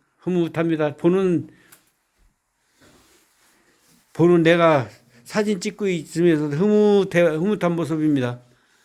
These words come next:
어, 저런 모습이 있었다니. 누구도 몰랐던 또 다른 모습입니다. 또 다른 모습을 보여주고 있어요.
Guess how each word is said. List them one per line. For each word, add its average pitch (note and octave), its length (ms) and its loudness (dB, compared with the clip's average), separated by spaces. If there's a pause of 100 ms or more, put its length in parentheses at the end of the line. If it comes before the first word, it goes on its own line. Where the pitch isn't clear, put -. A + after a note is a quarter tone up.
(380)
어, C#3+ 380 0 (320)
저런 E3 300 2
모습이 D3+ 300 -2
있었다니. C3+ 600 -4 (1500)
누구도 D#3+ 440 2
몰랐던 D3 800 0 (280)
또 A3 140 0
다른 F3+ 300 2
모습입니다. C3 840 -2 (1400)
또 D3+ 160 -2
다른 C#3 240 0
모습을 B2+ 520 -2
보여주고 B2 400 -2
있어요. G#2 480 -8